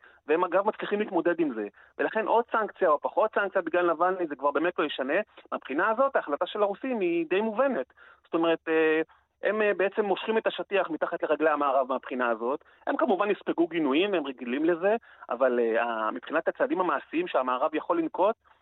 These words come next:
אה, קשה לי לראות אותו נוקט איזשהו מהלך, אה, דרמטי. אגב, אני גם לא מאמין שמדינות המערב יחליטו בשל חיסולו של נבלני, למשל, אה, לעשות שימוש בכל, אה,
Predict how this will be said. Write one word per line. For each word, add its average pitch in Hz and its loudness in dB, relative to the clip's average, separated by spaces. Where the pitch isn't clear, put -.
אה, 147 2
קשה 175 -4
לי 208 0
לראות 175 2
אותו - -6
נוקט 151 -2
איזשהו 160 -6
מהלך, 143 0
אה, 151 2
דרמטי. 135 -2
אגב, 165 0
אני 131 -2
גם 123 -2
לא 151 2
מאמין 170 0
שמדינות 143 0
המערב 156 0
יחליטו 320 -2
בשל - -4
חיסולו 156 -4
של 175 -6
נבלני, 165 0
למשל, 220 0
אה, 135 0
לעשות 139 0
שימוש 196 -2
בכל, 180 2
אה, 156 0